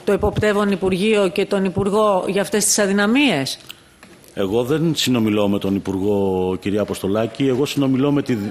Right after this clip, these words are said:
Speaker 2: με τη,
Speaker 1: Διευθύνοντα Σύμβουλο
Speaker 2: Σύμβουλο.
Speaker 1: του, της ΟΣΕ, της Εργοσέ.
Speaker 2: Ακριβώς, ακριβώς, ναι,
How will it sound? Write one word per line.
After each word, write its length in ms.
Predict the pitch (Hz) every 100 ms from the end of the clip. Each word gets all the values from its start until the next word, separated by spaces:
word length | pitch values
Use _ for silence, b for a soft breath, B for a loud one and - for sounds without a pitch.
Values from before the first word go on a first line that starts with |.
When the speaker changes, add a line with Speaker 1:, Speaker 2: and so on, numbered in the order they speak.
| - -
Speaker 2:
με 100 | 226
τη, 40 | 214
Speaker 1:
Διευθύνοντα 480 | 214 262 262 262
Σύμβουλο 340 | 247 262 254 254
Speaker 2:
Σύμβουλο. 320 | 247 240 220
Speaker 1:
του, 120 | 233
της 160 | - 220
ΟΣΕ, 300 | 220 226 202
της 100 | 185
Εργοσέ. 520 | 214 196 202 220 180 -
Speaker 2:
Ακριβώς, 560 | 185 175 151 110 98 135
ακριβώς, 460 | 120 110 101 101
ναι, 280 | 143 123 90